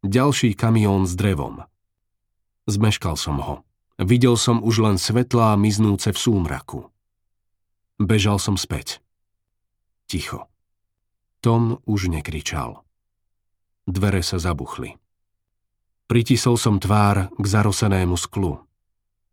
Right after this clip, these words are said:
Videl som Toma. Hľadel na mňa mlčky s rezignovaným výrazom obete, ktorá prestala bojovať a prijala svoj osud. Slúchadlo sa mu už dostalo k hlave,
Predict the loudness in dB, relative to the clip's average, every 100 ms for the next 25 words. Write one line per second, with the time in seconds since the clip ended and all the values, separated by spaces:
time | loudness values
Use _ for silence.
0 | _ -2 2 4 2 0 -2 -2 -4 -6
1 | -14 _ _ _ _ _ _ _ -2 2
2 | 2 4 4 4 4 4 4 4 2 -2
3 | -2 0 0 -2 -4 -2 0 2 2 2
4 | 2 2 2 2 2 2 2 2 0 -2
5 | -2 -2 -2 -2 -4 -6 _ _ _ -6
6 | 0 2 2 0 0 0 0 0 2 2
7 | 2 0 -4 -6 -14 _ _ _ -6 -2
8 | 0 2 2 2 -2 -2 -4 -4 -6 -10
9 | -12 -16 -20 _ _ _ _ _ _ _
10 | _ _ -12 -2 2 2 2 2 4 2
11 | 2 2 2 0 0 0 0 0 0 0
12 | -2 -2 -2